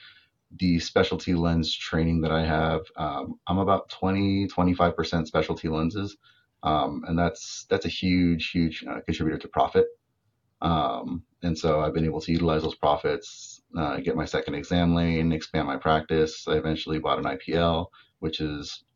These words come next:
been slow to take off, but it's finally starting to pick up some steam. Um, so at this point, it's,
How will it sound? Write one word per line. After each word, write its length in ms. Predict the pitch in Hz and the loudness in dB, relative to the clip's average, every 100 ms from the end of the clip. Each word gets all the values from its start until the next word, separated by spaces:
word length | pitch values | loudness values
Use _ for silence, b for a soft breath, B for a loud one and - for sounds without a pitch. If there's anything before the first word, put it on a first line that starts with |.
| _ | _
been 460 | 87 82 80 76 78 | -2 0 0 0 -6
slow 380 | - - 95 95 | -8 -2 2 4
to 80 | 82 | 4
take 300 | - 76 85 | 2 2 4
off, 220 | 80 76 | 4 4
but 100 | - | -2
it's 120 | 65 - | -4 -2
finally 260 | 80 78 | 0 0
starting 240 | 73 76 - | -2 -4 -4
to 60 | |
pick 160 | - - | -8 -8
up 100 | - | -8
some 160 | - | -8
steam. 460 | - - 90 - 87 b b b b _ _ | -10 -2 0 0 -8 b b b b _ _
Um, 240 | 73 71 71 | -2 -2 -4
so 200 | - 76 | 0 0
at 120 | - | 2
this 140 | - | -2
point, 280 | - 73 80 | 0 -4 -4
it's, 400 | - - - - | -6 -10 -16 -16